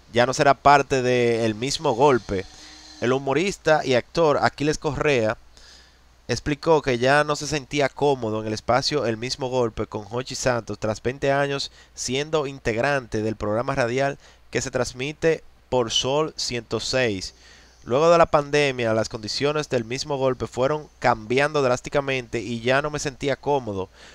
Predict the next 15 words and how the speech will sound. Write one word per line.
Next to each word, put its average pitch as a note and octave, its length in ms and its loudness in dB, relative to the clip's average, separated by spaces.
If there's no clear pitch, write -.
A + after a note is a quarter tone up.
Yo C3 140 -2
necesito D#3 600 -2
estar C3 360 2
cómodo D3 500 0
en A#2 140 -8
mis A#2 160 -8
trabajos A2 640 2
y B2+ 120 -4
más C#3+ 460 0
que C3+ 260 4
es D#3 160 -2
un D#3 140 -8
trabajo C#3 440 6
que A#2 120 -6
necesitas A2+ 760 -2